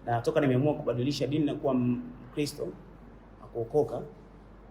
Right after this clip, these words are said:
inachukua muda mrefu sana, lakini ilikuwa ni jambo langu mimi mwenyewe peke yangu na Mungu wangu, kwa sababu naamini mawasiliano ya mimi na Mungu wangu ndio kitu cha msingi kwanza kwa kule ambapo nataka kuelekea.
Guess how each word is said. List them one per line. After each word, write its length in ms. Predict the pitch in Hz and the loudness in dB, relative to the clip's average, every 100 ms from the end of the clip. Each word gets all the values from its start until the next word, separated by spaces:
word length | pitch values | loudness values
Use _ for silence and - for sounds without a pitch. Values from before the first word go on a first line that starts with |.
| - | -6
inachukua 260 | 135 165 175 | -2 6 8
muda 140 | 143 | 8
mrefu 240 | 143 151 - | 6 4 4
sana, 180 | 127 | 2
lakini 260 | 117 123 151 | 2 2 2
ilikuwa 280 | 135 131 147 | 2 6 6
ni 60 | |
jambo 260 | 135 127 131 | 8 6 6
langu 260 | 143 147 143 | 6 6 4
mimi 160 | 135 | 4
mwenyewe 220 | 131 135 | 2 0
peke 180 | 120 127 | -2 -2
yangu 200 | 135 127 | 0 2
na 60 | 120 | 2
Mungu 260 | 113 110 | 0 2
wangu, 360 | 120 139 127 127 - - - - - - | 2 2 0 -6 -10 -16 -20 -20 -20 -14
kwa 80 | |
sababu 420 | - 123 127 131 123 | -4 0 2 2 2
naamini 760 | 131 135 147 170 170 165 - - - - - - - - - - - | 2 6 8 10 8 2 0 -6 -10 -14 -16 -20 -20 -20 -20 -20 -6
mawasiliano 560 | 131 139 139 139 165 170 | 0 2 2 6 8 8
ya 80 | 160 | 10
mimi 100 | 170 | 8
na 100 | 151 | 8
Mungu 260 | 147 139 | 4 8
wangu 420 | 165 170 - 156 170 - - - - - - | 10 10 6 0 -2 -8 -14 -18 -20 -20 -8
ndio 120 | 127 | -2
kitu 120 | 143 - | -2 2
cha 100 | 131 | 2
msingi 360 | 123 151 135 | 2 0 0
kwanza 460 | - 139 131 120 104 - - - - - - - - - | 4 4 4 0 -6 -12 -18 -20 -20 -20 -20 -20 -16 -8
kwa 100 | 123 | 2
kule 140 | 143 | 4
ambapo 180 | 131 127 | 4 2
nataka 180 | 131 120 | 2 2
kuelekea. 540 | 117 107 - 117 | 0 -2 -2 -4